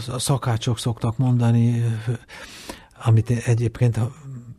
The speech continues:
én nem szeretem ezt a kifejezést, bevallom, kedves hallgatók, meg azt mondja, megbolondítjuk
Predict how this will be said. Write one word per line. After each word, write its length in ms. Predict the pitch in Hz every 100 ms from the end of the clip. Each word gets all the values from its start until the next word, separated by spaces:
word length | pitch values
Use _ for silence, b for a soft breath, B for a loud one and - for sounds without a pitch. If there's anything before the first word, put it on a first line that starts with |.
| -
én 160 | 117
nem 140 | 101 95
szeretem 480 | - 95 90 104 104
ezt 160 | -
a 40 | 110
kifejezést, 560 | - 107 107 104 101
bevallom, 460 | 107 110 110 110 107
kedves 360 | 120 110 107 -
hallgatók, 460 | 110 107 110 110
meg 140 | 120 120
azt 160 | 113
mondja, 180 | 113 101
megbolondítjuk 1160 | 139 127 135 120 117 110 110 - - 107 -